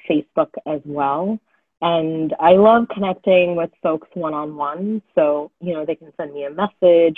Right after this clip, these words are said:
I, you can book a free call with me from my website, just chatting about, you know, what's coming up for you. I lead, um, rituals and guided circles. So I have one in January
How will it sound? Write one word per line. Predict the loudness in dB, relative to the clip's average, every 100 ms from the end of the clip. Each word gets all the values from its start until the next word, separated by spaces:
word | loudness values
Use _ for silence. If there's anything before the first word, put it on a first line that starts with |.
| -4
I, | -2 -2 -2 -4 -8 _ _ -8
you |
can | -4 0
book | 0 0
a | -6 -2
free | -2 -4
call | -4 0 4
with | 2 0
me | -6 -6 -6 -6
from | -6
my | -4 -6
website, | -2 -4 _ -2 0 0 -6 -10
just | -10 _ -8
chatting | -4 -2 -2
about, | -4 -2 -2 -6 _ _ -6
you | -4
know, | -2
what's | -6 -8
coming | -10 -8 -6
up | -10 _
for | -2
you. | 0 2 2 2 0 -4 _ _ _
I | 0 0
lead, | 0 0 2 2 2 -2 -8
um, | -10 -8 -10 -10 -18 -20 _ _ 0
rituals | 0 2 4 6 6 4 2 0
and | -4 -6 -6 -10 -12 -12 -6 -2
guided | 0 0 0 -2 -4 -8 -14 -6
circles. | -4 -2 -4 -2 -4 -2
So | 0 2 0 -2
I | -4 -4
have | -4 -4
one | -4 -8
in | -8 -8
January | -4 -4 -2 -4 -4 -4 -6